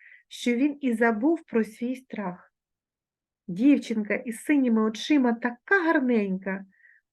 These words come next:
от якби вона захотіла з ним дружити. І хлопчик. Він ще не бачив таких дітей. Чесно кажучи,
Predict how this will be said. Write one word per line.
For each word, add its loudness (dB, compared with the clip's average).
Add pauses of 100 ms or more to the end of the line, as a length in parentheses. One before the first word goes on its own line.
(120)
от 4
якби 4
вона 4
захотіла 2
з 0
ним 0
дружити. -2 (680)
І -4
хлопчик. -4 (1120)
Він -2
ще -2
не 2
бачив 0
таких -6
дітей. -4 (540)
Чесно -2
кажучи, -2